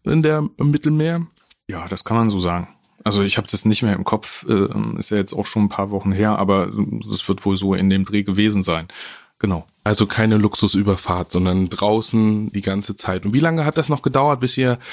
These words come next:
Speaker 1: bis ihr im Hafen wart? Wie lange musstet ihr quasi mit den Gästen, wie ihr sie nennt, ähm, ähm, unterwegs sein?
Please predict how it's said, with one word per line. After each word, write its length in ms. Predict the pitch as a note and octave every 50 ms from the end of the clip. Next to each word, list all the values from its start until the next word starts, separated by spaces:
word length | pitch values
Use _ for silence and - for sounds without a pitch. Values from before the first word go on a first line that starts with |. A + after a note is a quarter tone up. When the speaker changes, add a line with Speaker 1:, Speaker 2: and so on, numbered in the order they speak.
| - - - - -
Speaker 1:
bis 160 | - C3 -
ihr 80 | C#3
im 140 | C#3 B2 -
Hafen 240 | C3+ C#3 C3+ - B2+
wart? 180 | A2 G2+ G2 A2
Wie 60 | B2
lange 240 | C3 C#3 C3+ C3 B2+
musstet 380 | C3 C3+ - - - - -
ihr 240 | A#2+ B2+ B2+ B2 B2
quasi 420 | - - - A#2+ A#2+ B2 B2 B2+
mit 240 | A#2+ A#2+ A#2 A#2 -
den 340 | A#2+ A#2+ A#2 A#2 A#2 A#2 A#2 _ _ - - - _ _ _ _ - - _ _ _ _ _ _ _ _ _ - -
Gästen, 760 | A2 G#2+ G#2+ - - - - - E3 E3+ E3 D#3+ D#3 D3 -
wie 160 | A#2+ C3 C3
ihr 60 | B2+ B2
sie 140 | B2 C3
nennt, 380 | C3 C3+ C#3 C#3+ D3 C#3+ - - -
ähm, 500 | B2+ B2 B2 B2 A#2+ A#2+ A#2 A#2 A#2 - _ _ _ _ _ _ _ _ _ _ _ _ - -
ähm, 320 | A#2+ A#2+ A#2+ A#2+ A#2 - - - -
unterwegs 500 | B2+ B2 C3 B2+ B2 C3+ E3 - - -
sein? 400 | - F#2+ F#2 F#2 F#2 F#2 F#2